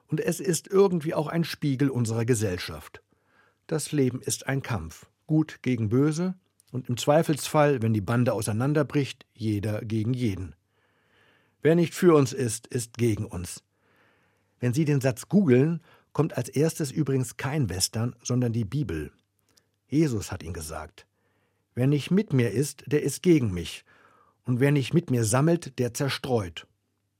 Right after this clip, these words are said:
Oh Gott, was ist denn hier schiefgelaufen? Wild West in der Bibel? Und wenn Sie dann ein wenig rumblättern, werden Sie lesen, dass dieser Satz so oder ähnlich häufiger in der Bibel steht.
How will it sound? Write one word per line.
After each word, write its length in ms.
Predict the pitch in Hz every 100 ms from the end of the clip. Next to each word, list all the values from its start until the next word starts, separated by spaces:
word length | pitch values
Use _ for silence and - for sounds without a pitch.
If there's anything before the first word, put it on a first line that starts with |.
| _ _ _
Oh 120 | - 107
Gott, 320 | 82 - - _ _ _
was 160 | - 107
ist 180 | 135 -
denn 100 | 107
hier 240 | - 151
schiefgelaufen? 800 | - 98 - 107 98 90 - 80 - _ _
Wild 280 | 90 131 117
West 260 | 107 135 -
in 80 | 127
der 100 | 117
Bibel? 480 | 131 143 160 185 180 _ _ _ _ _ _ _ _ _
Und 100 | 135
wenn 100 | 147
Sie 120 | 135
dann 140 | 156
ein 220 | 165 139 127
wenig 300 | 151 127 107
rumblättern, 520 | 185 131 113 120 113
werden 220 | 131 131
Sie 80 | 127
lesen, 380 | 117 135 147 139
dass 80 |
dieser 260 | - 143 131
Satz 380 | 107 143 - -
so 240 | 110 156
oder 240 | 170 135 -
ähnlich 480 | 127 143 143 - -
häufiger 420 | - - 87 76
in 100 | 80
der 100 | 82
Bibel 320 | 90 90 85
steht. 420 | - 98 78 -